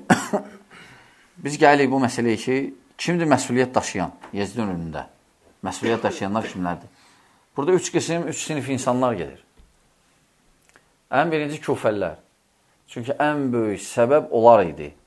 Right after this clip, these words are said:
Hüseynin qətlində. Onlar çağırdılar Hüseyni.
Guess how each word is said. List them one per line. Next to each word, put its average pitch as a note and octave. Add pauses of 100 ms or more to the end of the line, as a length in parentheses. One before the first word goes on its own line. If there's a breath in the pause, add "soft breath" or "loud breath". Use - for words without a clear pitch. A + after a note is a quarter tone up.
(540)
Hüseynin G2+
qətlində. E2 (1040)
Onlar F3
çağırdılar E2+
Hüseyni. D2